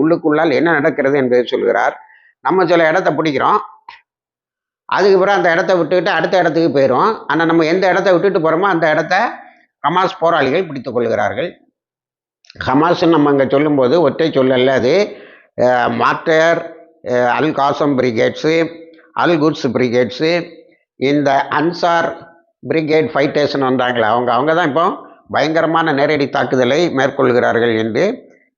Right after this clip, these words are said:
அஹ், சொல்லுகிறார்கள். அப்போ இப்போ நம்ம பிடிச்ச இடத்தையெல்லாம் விட்டுக்கிட்டு அடுத்த இடத்துக்கு இது நம்ம கையில தானே இருக்குது, நம்ம முன்னேறி போகணும்னு போகும்போது இந்த இடம் அவன் கையில இருக்கு. ஏன்னா டனல்ஸ் அவனுக்கு ரொம்ப வச-, வசதியா உதவி செய்யுது.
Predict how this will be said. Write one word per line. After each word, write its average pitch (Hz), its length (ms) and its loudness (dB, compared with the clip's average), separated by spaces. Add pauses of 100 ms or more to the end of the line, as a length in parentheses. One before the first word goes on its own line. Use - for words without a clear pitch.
(120)
அஹ், 113 400 0 (200)
சொல்லுகிறார்கள். 127 680 0 (340)
அப்போ 160 520 0 (800)
இப்போ 156 240 -2
நம்ம 165 200 2
பிடிச்ச 196 480 2
இடத்தையெல்லாம் 170 760 0 (200)
விட்டுக்கிட்டு 202 380 0
அடுத்த 196 320 -2
இடத்துக்கு 180 280 0
இது 175 100 2
நம்ம 165 200 2
கையில 170 240 2
தானே 170 320 0
இருக்குது, 139 440 0
நம்ம 156 260 0
முன்னேறி 170 340 2
போகணும்னு 151 380 2
போகும்போது 147 380 2
இந்த 208 180 0
இடம் 202 200 2
அவன் 185 160 2
கையில 156 240 0
இருக்கு. 120 360 -4
ஏன்னா 165 160 0 (140)
டனல்ஸ் 202 360 0
அவனுக்கு 175 320 0
ரொம்ப 165 280 0
வச-, 151 140 -4
வசதியா 156 400 -2
உதவி 143 240 2
செய்யுது. - 320 -14